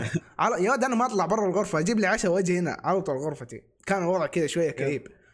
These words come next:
Speaker 2: ف-، فكنا نصحى في ذا الوقت متأخر، ويلا ونشغل، نقعد نتفرج في فيلمين، ثلاثة، لما يجي الدوام
Speaker 1: يب، وكان،
Speaker 2: ونخرج.
Speaker 1: إيه، وكان والله استديو لايك، آه،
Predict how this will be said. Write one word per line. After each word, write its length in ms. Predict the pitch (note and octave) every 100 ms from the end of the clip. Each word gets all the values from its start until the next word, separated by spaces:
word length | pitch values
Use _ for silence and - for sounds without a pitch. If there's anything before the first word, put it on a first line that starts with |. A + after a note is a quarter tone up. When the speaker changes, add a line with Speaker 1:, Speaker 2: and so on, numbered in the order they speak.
| _ _ _ _ D3
Speaker 2:
ف-، 720 | C3+ C3+ B2+ B2+ A#2 A2 -
فكنا 680 | - A3 G#3 D3+ C#3 A#2 - -
نصحى 540 | D3+ D#3 G3 - D3
في 120 | -
ذا 60 | F3
الوقت 300 | E3+ F#3+ E3
متأخر، 540 | D3 F3+ - C4 - - _ _ _ _ _
ويلا 160 | D3 E3
ونشغل، 640 | C#3+ C#3 C#3+ D#3 - C#3 - _
نقعد 180 | C#3 C#3
نتفرج 440 | C3+ C3 D3+ B2+ A#2+
في 160 | -
فيلمين، 580 | - - C3 C#3 C3 B2
ثلاثة، 640 | A#2+ C3 C3+ B2+ B2+ B2 - _ _ _ -
لما 260 | D#3+ G#3+ D#3+
يجي 160 | D3+
الدوام 360 | C3+ D3 G#3 F3
Speaker 1:
يب، 60 | A#2
وكان، 300 | A2 D#3 E3
Speaker 2:
ونخرج. 140 | A2+ - - _ _ _ _ _ _ A2+
Speaker 1:
إيه، 400 | A2 A2 G#2 -
وكان 260 | A2+ D3 C#3
والله 180 | C3+ A2
استديو 400 | - B2+ A2+ G2+
لايك، 380 | A#2 A2+ - F2+
آه، 440 | F2 F#2 G#2+ G2+